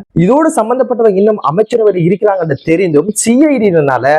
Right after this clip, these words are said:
அன்னைக்கு வந்து ரணில் விக்ரமசிங்கனுடைய அமைச்சர், அமைச்சர்களை வந்து அணுக முடியாத ஒரு பிரச்சனையும் இருந்தது. காரணம் என்னடா? அதிகாரத்துல அவங்க இருக்கிறாங்க. இந்த பதினெட்டு அமைச்சர்கள் யாரு அப்படின்னு பாத்தீங்கன்னா, முதலாவதாக வந்து ஜனாதிபதி அமைச்சரவையுடைய தலைவராக இருக்கிறவர்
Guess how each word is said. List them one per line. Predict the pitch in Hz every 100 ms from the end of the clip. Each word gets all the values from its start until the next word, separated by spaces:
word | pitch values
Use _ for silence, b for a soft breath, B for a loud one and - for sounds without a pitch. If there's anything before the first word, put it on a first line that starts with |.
| -
அன்னைக்கு | 135 196 233 - 143
வந்து | 120 110 147 160
ரணில் | 143 208 277
விக்ரமசிங்கனுடைய | 262 233 202 190 180 165 147 139
அமைச்சர், | 151 127 170 226 226 190 165 156 -
அமைச்சர்களை | 233 - 190 156 135
வந்து | 113 175 _ B B
அணுக | 170 233
முடியாத | 208 160 147 120
ஒரு | 113 104
பிரச்சனையும் | 143 139 151 123
இருந்தது. | 123 104
காரணம் | - 202 262 135
என்னடா? | 98 90 95 _ - 139
அதிகாரத்துல | 214 196 123 110 127 -
அவங்க | 110 139 113
இருக்கிறாங்க. | 90 85 85 -
இந்த | - 208 214
பதினெட்டு | 214 208 269 311 277
அமைச்சர்கள் | 233 240 233 185
யாரு | 156 175 220 226
அப்படின்னு | - - 190 170 -
பாத்தீங்கன்னா, | 131 - 117 90 90 - _ _
முதலாவதாக | 135 151 220 180 120 95 87
வந்து | 85 123 98 92 _
ஜனாதிபதி | 117 117 175 240 240 185
அமைச்சரவையுடைய | 175 240 254 214 185 160
தலைவராக | 165 185 190 165
இருக்கிறவர் | 139 135 120 113